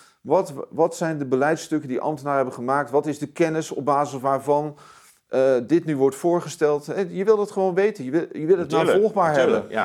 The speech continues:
Speaker 2: ik bedoel, ehm,
Speaker 1: En als je daar eigen dwarsboomd wordt,
Speaker 2: Ja.
Speaker 1: dan g-, krijg je die paranoia die er nu, eh, heel sterk is. En daarom pleit ik ook, eh, dan, eh, voor dat viervoudige recht op ambtelijk vakmanschap. En we hebben nu dat monopolie,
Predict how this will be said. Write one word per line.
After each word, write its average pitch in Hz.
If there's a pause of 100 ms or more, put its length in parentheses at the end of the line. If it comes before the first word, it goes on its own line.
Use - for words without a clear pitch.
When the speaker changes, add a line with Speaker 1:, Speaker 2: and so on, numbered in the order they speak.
Speaker 2:
ik -
bedoel, 80
ehm, 78
Speaker 1:
En 135
als 185
je 196
daar 180
eigen 170
dwarsboomd 175
wordt, 120
Speaker 2:
Ja. 127
Speaker 1:
dan 190
g-, - (140)
krijg 185
je 185
die 170
paranoia 170
die 143
er 139
nu, 147
eh, 139 (140)
heel 175
sterk 147
is. - (520)
En 160
daarom 156
pleit 156
ik 156
ook, 135 (200)
eh, 127 (120)
dan, 123 (180)
eh, 117
voor 160
dat 139
viervoudige 160
recht 147
op 110
ambtelijk 120
vakmanschap. 165 (380)
En 135
we 143
hebben 147
nu 143
dat 127
monopolie, 139